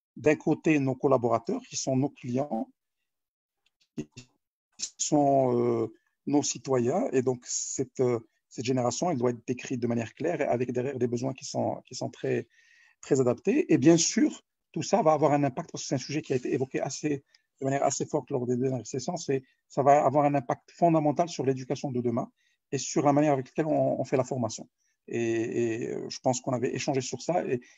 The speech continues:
c'est juste pour rappeler que, euh, je pense que l'école telle qu'elle est aujourd'hui, elle va, enfin, l'école de masse, euh, qui est aujourd'hui le modèle d'école qui existe dans la plupart des pays, qui a été construite lors de la première révolution industrielle,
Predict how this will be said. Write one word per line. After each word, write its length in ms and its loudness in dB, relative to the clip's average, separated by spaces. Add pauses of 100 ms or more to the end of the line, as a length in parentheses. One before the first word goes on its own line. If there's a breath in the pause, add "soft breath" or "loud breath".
c'est 140 -10
juste 180 -10
pour 140 -2
rappeler 320 4
que, 260 0 (320)
euh, 160 0
je 140 -14
pense 180 -2
que 80 -4
l'école 340 -2
telle 160 -6
qu'elle 180 -2
est 80 -2
aujourd'hui, 380 0
elle 120 0
va, 240 4 (280)
enfin, 320 -6
l'école 360 2
de 100 8
masse, 440 -2 (420)
euh, 340 0
qui 220 -8
est 40 -2
aujourd'hui 360 0
le 60 4
modèle 300 2
d'école 320 0
qui 120 -6
existe 200 -6
dans 120 -2
la 80 0
plupart 320 -4
des 80 -2
pays, 260 -4
qui 120 -8
a 20 -4
été 180 -10
construite 380 -10
lors 100 -4
de 60 -4
la 60 -2
première 220 -6
révolution 340 -4
industrielle, 420 -6